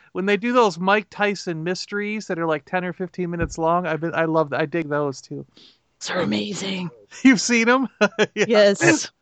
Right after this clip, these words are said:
Speaker 1: <laughs> Uh, 'cause Mike Tyson is awesome. And Pigeon. <laughs> And their ghost. What's his, is he just, what's his name again? The ghost. Oh my
Speaker 2: Oh, God.
Speaker 1: gosh.
Speaker 2: Um, another good show is, uh,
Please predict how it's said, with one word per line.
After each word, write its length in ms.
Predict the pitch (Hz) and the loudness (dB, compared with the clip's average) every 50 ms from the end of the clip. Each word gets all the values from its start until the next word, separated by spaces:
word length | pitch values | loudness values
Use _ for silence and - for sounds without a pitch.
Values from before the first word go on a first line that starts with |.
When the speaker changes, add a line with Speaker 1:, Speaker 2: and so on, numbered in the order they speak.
| _ _ - | _ _ -10
Speaker 1:
<laughs> 140 | 285 - 156 139 - - 110 107 101 87 - _ _ - 233 | -10 -10 _ _ -8 -6 -6 -6 -6 -8 -12 _ _ -10 -8
Uh, 420 | 233 226 220 208 196 185 180 175 160 - _ _ _ _ _ _ - | -6 -4 -2 -2 -2 -4 -4 -6 -8 -12 _ _ _ _ _ _ -6
'cause 220 | - 262 208 - - | -4 -4 -4 -2 2
Mike 220 | 214 214 240 - | 2 2 2 2
Tyson 440 | - 202 196 180 185 170 - 185 160 | 0 2 2 2 2 0 -2 -4 -4
is 120 | 156 151 165 | -4 -2 0
awesome. 480 | 160 156 156 156 151 - 165 156 160 _ _ - | 0 2 2 0 -2 -4 -10 -12 -12 _ _ -8
And 200 | 170 160 - - | -8 -8 -8 -4
Pigeon. 540 | - 208 202 175 139 180 170 156 151 135 - - 339 - - | 2 2 2 2 4 0 0 0 0 -4 -4 -2 -2 -2 -2
<laughs> 100 | 311 - - - - - - - - - - - 453 339 226 - 440 - - 440 440 - - 440 - 370 311 - - _ _ - - _ _ - - 302 294 294 277 233 - - - | -4 -2 -4 -4 -6 -6 -6 -6 -4 -4 -4 -2 -4 -4 0 0 0 0 2 0 -2 -2 -2 -6 -4 -2 -2 -4 -4 _ _ -20 -20 _ _ -14 -10 -8 -8 -8 -8 -10 -10 -4 0
And 180 | 226 226 226 | 0 4 4
their 120 | 226 220 208 | 4 4 4
ghost. 640 | 175 165 202 202 208 208 208 190 - - - - 214 | 2 2 4 4 6 6 6 4 2 -2 -10 -8 -6
What's 320 | 190 220 220 240 233 - | 0 2 2 2 0 -2
his, 160 | 240 220 202 _ _ - | -6 -8 -8 _ _ -6
is 120 | 202 190 208 | -6 -4 -2
he 80 | 240 | -4
just, 240 | 233 - 240 - _ - | -4 -6 -8 -12 _ 0
what's 200 | 247 269 262 - | 0 0 0 -2
his 140 | 269 - - | -10 -10 -4
name 260 | 202 208 220 233 214 196 | -2 0 0 0 -2 -4
again? 260 | 180 - 175 165 156 | -4 -6 -8 -10 -8
The 80 | 175 | -10
ghost. 580 | 175 196 202 202 196 190 185 - - - - - _ _ _ _ _ _ _ _ _ _ _ _ - - - - - - | -6 -4 -4 -2 -2 -2 -4 -6 -12 -20 -20 -20 _ _ _ _ _ _ _ _ _ _ _ _ -20 -20 -20 -20 -14 -8
Oh 200 | 220 208 208 214 | -4 0 0 0
my 80 | 208 196 | 0 0
Speaker 2:
Oh, 80 | 185 180 | 0 0
God. 300 | 196 196 196 190 190 190 | 4 4 6 6 4 2
Speaker 1:
gosh. 240 | - - - - _ _ - 220 - _ _ _ _ _ _ _ _ _ _ - - | 0 -4 -10 -18 _ _ -18 -18 -18 _ _ _ _ _ _ _ _ _ _ -2 2
Speaker 2:
Um, 300 | 262 269 262 254 247 - | 6 6 6 6 6 4
another 280 | 247 262 269 294 359 | 2 4 4 2 2
good 180 | 320 302 277 208 | 2 0 -2 -2
show 320 | - - 226 196 190 190 | 0 2 2 2 2 2
is, 360 | - - 175 170 175 - - 185 | 2 0 0 0 0 -2 -4 -4
uh, 220 | 170 160 156 | -4 -4 -4